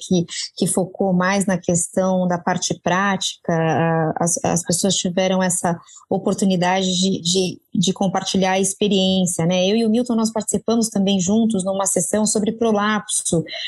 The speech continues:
sobre o tratamento de prolapso vaginal, ah, também mostrando vídeos no tratamento de prolapso.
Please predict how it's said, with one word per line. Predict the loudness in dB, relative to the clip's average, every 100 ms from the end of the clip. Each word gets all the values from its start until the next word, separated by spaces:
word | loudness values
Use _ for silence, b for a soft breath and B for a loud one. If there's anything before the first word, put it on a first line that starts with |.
| B
sobre | -4 -2
o |
tratamento | 0 0 0 0
de | 0
prolapso | 0 0 0 -4 -4 0
vaginal, | 0 0 0 0 0 0 -4 B B
ah, | -2 -2
também | 0 0 2 2
mostrando | 0 0 0 0 0
vídeos | 0 2 0
no | -2
tratamento | -2 0 2 2 2
de | 0 0
prolapso. | -2 -2 0 -2 -2 -4 -4